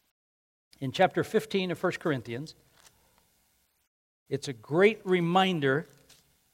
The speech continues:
that we just need to keep coming back to, because if this is the gospel that Paul sought to preach, it's the gospel that we need to be sure we're preaching.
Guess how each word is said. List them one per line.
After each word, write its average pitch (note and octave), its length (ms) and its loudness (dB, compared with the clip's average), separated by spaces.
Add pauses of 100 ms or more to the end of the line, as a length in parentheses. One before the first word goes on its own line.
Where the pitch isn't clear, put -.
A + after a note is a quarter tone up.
(360)
that B2 100 -10
we B2+ 100 -4
just D#3 240 -4
need F3+ 200 -2
to D3+ 80 -6
keep F#3 240 -6
coming E3+ 320 0
back E3 280 6
to, B2 220 -4 (1200)
because D3 320 2
if D3+ 140 -2
this A#3 180 6
is F#3+ 80 -4
the F#3 100 2
gospel G3 440 4
that - 160 -4
Paul F#3+ 200 6
sought F3+ 300 2
to D#3 60 -8
preach, F3 420 0
it's - 160 -8
the C#3+ 80 -14
gospel E3+ 400 4
that C3+ 80 0
we G#3+ 160 2
need D#3+ 220 2
to C3+ 40 -4
be C#3 100 0
sure D#3+ 200 -2
we're F3 140 0
preaching. C3 420 -6